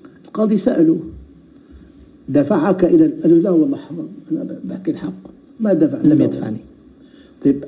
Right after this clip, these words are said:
Speaker 1: أمسك بك ووضعك فيها؟ لا والله، هذا ما فعله أيضًا. بس قال لي: "انزل"، فنزلت. هذا بده
Speaker 2: كلام
Speaker 1: مستشفى
Speaker 2: مضحك.
Speaker 1: مجانين، بده مستشفى مجانين.
Speaker 2: <laughs> مضحك.
Speaker 1: وقال الشيطان لما قضي الأمر:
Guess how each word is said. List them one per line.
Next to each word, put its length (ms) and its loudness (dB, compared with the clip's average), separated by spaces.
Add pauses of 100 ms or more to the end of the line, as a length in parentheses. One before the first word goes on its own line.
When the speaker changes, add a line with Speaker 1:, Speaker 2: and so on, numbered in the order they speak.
Speaker 1:
أمسك 380 2
بك 420 0 (140)
ووضعك 540 0
فيها؟ 220 2
لا 160 2
والله، 500 -2 (500)
هذا 200 0
ما 120 2
فعله 400 2
أيضًا. 320 0 (1080)
بس 120 -8
قال 140 -2
لي: 180 2
"انزل"، 260 4
فنزلت. 680 0 (1300)
هذا 160 2
بده 100 -2
Speaker 2:
كلام 180 2
Speaker 1:
مستشفى 280 0
Speaker 2:
مضحك. 260 0
Speaker 1:
مجانين، 440 0 (180)
بده 200 -2
مستشفى 380 -6
مجانين. 420 -4 (320)
Speaker 2:
<laughs> 260 -20
مضحك. 520 -6 (340)
Speaker 1:
وقال 360 2
الشيطان 840 2
لما 360 -2 (120)
قضي 320 2
الأمر: 460 -2